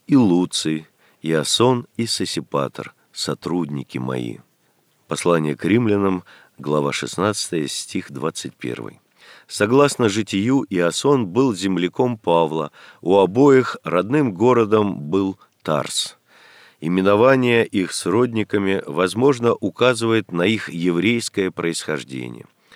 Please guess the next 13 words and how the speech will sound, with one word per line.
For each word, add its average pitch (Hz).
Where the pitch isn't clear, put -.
Иасон 135
упоминается 110
в -
книге 107
«Деяний». 69
Во 82
время 107
пребывания 95
Павла 95
и 80
Силы 92
в 80
Фессалонике 82